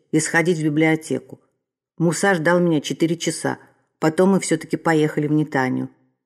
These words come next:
В тот день ему надо было обязательно вернуться домой, и я немного обиделась, что сразу надо было уезжать, а мне так хотелось остаться с ним подольше. Мы провели в гостинице всего три часа, и я расплакалась, когда надо было уезжать.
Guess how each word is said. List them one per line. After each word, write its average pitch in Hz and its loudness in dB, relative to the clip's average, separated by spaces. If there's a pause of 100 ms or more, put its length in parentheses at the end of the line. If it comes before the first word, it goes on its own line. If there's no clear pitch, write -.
(560)
В - -18
тот 190 4
день 196 4
ему 185 4
надо 180 2
было 170 2
обязательно 160 0
вернуться 156 0
домой, 151 0 (400)
и 185 0
я 196 6
немного 180 2
обиделась, 135 -2 (220)
что - -2
сразу 196 2
надо 160 0
было 156 4
уезжать, 147 0 (400)
а 175 2
мне 196 6
так 190 2
хотелось 165 0
остаться 160 -2
с - -8
ним 156 0
подольше. 151 0 (640)
Мы 180 4
провели 190 6
в 175 2
гостинице 175 0
всего 160 0
три 170 2
часа, 156 -4 (260)
и 165 -2
я 180 4
расплакалась, 170 2
когда 156 0
надо 156 2
было 143 2
уезжать. 135 -2